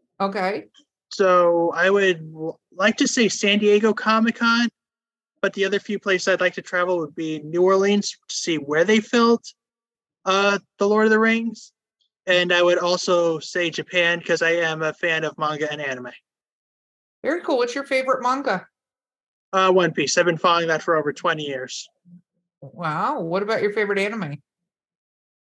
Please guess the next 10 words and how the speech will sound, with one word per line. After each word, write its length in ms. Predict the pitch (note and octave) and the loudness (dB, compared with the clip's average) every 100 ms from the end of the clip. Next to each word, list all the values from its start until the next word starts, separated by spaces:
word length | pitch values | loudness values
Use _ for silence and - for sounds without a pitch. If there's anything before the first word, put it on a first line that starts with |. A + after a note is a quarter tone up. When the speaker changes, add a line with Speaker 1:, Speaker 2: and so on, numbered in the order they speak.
| - | 0
Speaker 2:
Also 280 | F3+ E3+ E3 | 2 4 2
One 140 | D3 C#3+ | 0 -2
Piece, 180 | C#3 | -4
following 260 | - D#3+ D#3 | 0 0 2
that 140 | C#3+ | -2
for 120 | - D3+ | 0 0
over 120 | - | 2
twenty 300 | A#3+ G3 D3 | 2 2 0
years. 360 | C3+ C#3 - | -2 -2 -4
Speaker 1:
<laughs> 60 | - | -2